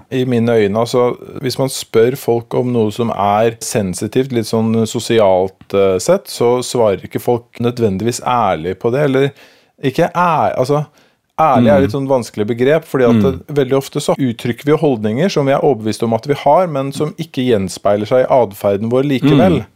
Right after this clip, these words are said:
Speaker 2: Mm. Mm.
Speaker 1: Eh, og d-, eh, sånn at det, det, dette er jo, dette er jo ubevisste, vi kaller det gjerne ubevisste fordommer, men det, eh, så det er, det handler jo også om at dette er noe vi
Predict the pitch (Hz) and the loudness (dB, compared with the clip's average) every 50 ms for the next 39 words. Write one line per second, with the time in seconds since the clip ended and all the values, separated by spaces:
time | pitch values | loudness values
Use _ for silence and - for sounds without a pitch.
0 | _ - 110 101 90 110 101 90 85 101 117 - - 131 131 131 131 131 131 131 | _ 0 2 4 4 4 2 2 0 -4 -8 -6 -2 0 2 2 2 2 2 2
1 | 131 131 131 131 131 131 - - 147 143 131 135 - - - 156 147 139 135 131 | 2 2 2 0 0 0 0 -2 -2 -4 -4 -8 -12 -8 -4 -2 0 2 2 2
2 | 131 - 139 131 123 - 147 143 143 139 135 135 135 139 139 143 139 - - 139 | 0 0 -2 -2 0 0 0 0 0 0 0 0 0 2 0 -2 -2 0 2 2
3 | 123 117 120 127 135 131 - - 139 131 - 131 139 - - - 175 165 156 143 | 4 4 4 2 0 -2 -2 -2 -2 0 2 2 0 0 -2 -4 -4 -2 -2 -2
4 | 117 98 101 104 92 85 95 90 - - - - - 113 113 113 117 113 - - | -2 -2 0 -2 0 0 -2 -6 -6 -8 -10 -4 0 0 0 2 0 -2 -2 -2
5 | 131 120 104 98 92 101 107 117 113 104 104 104 107 101 95 98 98 95 - - | -2 0 0 0 0 0 2 2 2 0 0 0 -2 -2 -2 -2 -4 -4 -4 -2
6 | - 113 113 113 113 113 113 110 - 123 113 107 101 98 113 123 127 127 127 127 | 0 0 2 2 2 0 0 0 0 -2 0 0 0 0 -2 -2 -2 -2 2 2
7 | 131 127 - - - _ _ _ _ _ _ _ 123 120 117 120 120 117 120 120 | 0 0 0 -6 -18 _ _ _ _ _ _ _ -2 0 0 0 0 0 0 0
8 | 120 120 120 117 - 131 - - 131 135 127 - - 131 127 135 127 - 160 147 | 0 0 0 -2 -4 -4 -6 -2 -2 0 0 0 -2 -2 0 0 0 0 0 -2
9 | 123 104 110 123 123 - - 120 - - - 156 135 120 113 107 - - 131 123 | -2 0 0 0 0 -2 -4 -8 -8 -4 -2 0 0 2 0 0 -2 -2 -4 -4
10 | 127 113 - - 113 110 120 120 113 104 107 | -4 -4 -2 -2 -2 0 0 0 -2 -2 -2